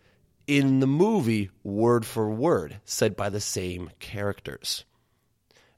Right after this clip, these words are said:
And that is simply just amazing. It is a level of care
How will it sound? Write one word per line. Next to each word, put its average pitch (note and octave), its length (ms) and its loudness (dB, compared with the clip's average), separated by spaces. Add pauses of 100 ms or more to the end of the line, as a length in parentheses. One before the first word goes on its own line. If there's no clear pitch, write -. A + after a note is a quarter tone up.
(300)
And G#2 160 -10
that C3 220 -4
is A#2+ 100 -4
simply G#2+ 400 -6
just - 380 -12
amazing. G2 880 -4 (160)
It G2 80 -12
is F#2+ 60 -6
a G#2+ 40 -4
level G#2+ 760 0 (180)
of - 200 -16
care G#2+ 680 -2